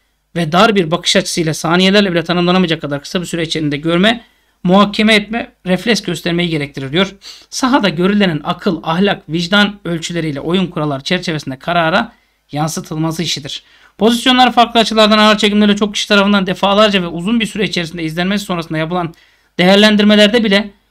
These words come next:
bazen kesin bir sonuca veya ortak bir görüşe varılamaması yapılan işin güçlüğünün açık bir kanıtıdır.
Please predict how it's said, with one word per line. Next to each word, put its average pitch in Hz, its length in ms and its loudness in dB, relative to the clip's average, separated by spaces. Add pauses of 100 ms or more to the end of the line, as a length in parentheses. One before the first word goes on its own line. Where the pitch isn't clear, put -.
(140)
bazen 175 300 -2
kesin 170 260 -4
bir 151 60 -8
sonuca 143 360 -8 (100)
veya 160 200 0
ortak 147 320 -6
bir 160 60 -10
görüşe 147 300 -6
varılamaması 175 680 -2 (300)
yapılan 175 360 -4
işin 156 320 -4
güçlüğünün 165 380 -6
açık 180 340 -6
bir 180 240 -2 (360)
kanıtıdır. 165 540 -4